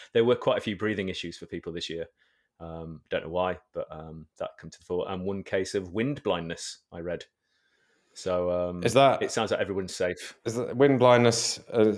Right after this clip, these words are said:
Speaker 2: is exactly the affliction that it sounds like it is, or?
Speaker 1: Um, I think it's the same thing that hit a couple of years ago. I know John Mergler, our friend John, went down with that last time, um, and Colin Bath went down with it. So there's seven or eight runners last time.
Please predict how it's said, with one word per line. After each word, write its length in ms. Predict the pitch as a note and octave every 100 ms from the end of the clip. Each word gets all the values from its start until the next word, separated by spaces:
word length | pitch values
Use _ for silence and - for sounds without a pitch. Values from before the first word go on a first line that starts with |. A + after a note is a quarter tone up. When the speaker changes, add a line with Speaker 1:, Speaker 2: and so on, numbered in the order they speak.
| -
Speaker 2:
is 380 | A2 G2 - - - G2 -
exactly 380 | G2 G#2+ G2
the 100 | G2+
affliction 400 | G2+ - A2 -
that 100 | G2
it 80 | G2
sounds 300 | - A#2+ G#2+
like 180 | F2 E2
it 80 | E2+
is, 360 | D#2+ D2+ - - - -
or? 340 | G2 F2+ D#2+ - _ _ _ _
Speaker 1:
Um, 400 | D3+ D#3+ D#3+ D#3+ D3
I 80 | C3+
think 300 | - F#3 E3+
it's 160 | -
the 80 | C#3+
same 260 | - C#3 C3
thing 240 | C3+ B2
that 160 | A#2+ -
hit 240 | B2+ A#2+
a 60 | -
couple 220 | - -
of 80 | A2
years 240 | A#2+ A#2
ago. 320 | - A#2+ A#2+ G#2+
I 60 |
know 160 | G#2+ G#2
John 460 | - A2 A2 G#2 G2 -
Mergler, 520 | G#2+ G#2+ G#2+ G#2+ G2
our 80 | G2
friend 220 | G#2+ G#2
John, 240 | G#2+ G#2 G2+
went 160 | G2+
down 240 | G2+ G2+ G2
with 100 | F#2
that 340 | G2+ G2+ -
last 280 | F#2+ - -
time, 320 | G2+ G2+ F#2 _ -
um, 720 | F#2 F#2+ F#2+ F#2+ F#2 F#2 F#2 _
and 300 | F#2 F#2 F2
Colin 240 | - F#2
Bath 260 | F2 G2 -
went 140 | F#2
down 180 | F#2 F#2+
with 100 | F#2
it. 100 | F#2
So 100 | -
there's 160 | E2+ -
seven 220 | - F#2+
or 60 | F#2
eight 120 | E2
runners 240 | F2+ F2
last 180 | E2 -
time. 300 | F#2 F#2